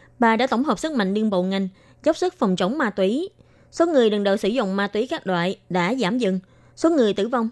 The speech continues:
do sử dụng các loại ma túy mới nổi cũng được kiểm soát hiệu quả. Chỉ cần có điểm bất cập,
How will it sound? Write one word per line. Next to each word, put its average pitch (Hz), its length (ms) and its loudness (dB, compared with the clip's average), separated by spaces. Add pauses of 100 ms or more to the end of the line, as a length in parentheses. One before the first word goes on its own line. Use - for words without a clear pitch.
do 214 220 2
sử 202 140 -2
dụng 214 220 0
các 269 120 -2
loại 175 160 0
ma 185 140 0
túy 202 220 -2
mới 294 160 0
nổi 208 340 0 (100)
cũng 190 260 0
được 269 140 0
kiểm 180 180 -2
soát 311 200 -4
hiệu 190 160 0
quả. 170 360 -4 (380)
Chỉ 233 100 0
cần 202 300 2
có - 100 0
điểm 202 220 0
bất - 160 -4
cập, 190 180 -2